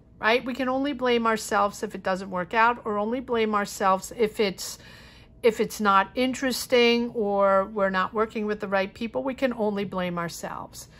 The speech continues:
So that's a double-edged sword. But if it happens and it's successful, it really feels like it's the moon and we're shooting for the stars. So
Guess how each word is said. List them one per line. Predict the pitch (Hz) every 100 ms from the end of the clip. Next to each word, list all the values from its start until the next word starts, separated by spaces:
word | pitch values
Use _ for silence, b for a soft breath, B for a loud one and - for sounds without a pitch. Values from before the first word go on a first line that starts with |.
| B B
So | - 262
that's | 240 269 302 320
a | 247
double-edged | 247 240 233 226 214
sword. | - 214 233 277 339 330 - B B B B B - -
But | 185 240 233 220 233
if | 220 233
it | 190
happens | - 247 - 294 320 320 - - -
and | 214 208 202 208
it's | 214
successful, | - 214 - - 247 254 - 294 302 311 285 226 208 - - -
it | 262 262 254 247 240 247 254
really | 240 220 247 247 247 240
feels | 233 - 240 233 226 214 214
like | 220 185 190 185 - - B B B B B - - -
it's | 240 -
the | - 208
moon | 202 185 175 202 - -
and | 226 226
we're | 226
shooting | - - 208 196 190
for | - 180
the | 175
stars. | - - - 58 57 - - - B B
So | - - 285 202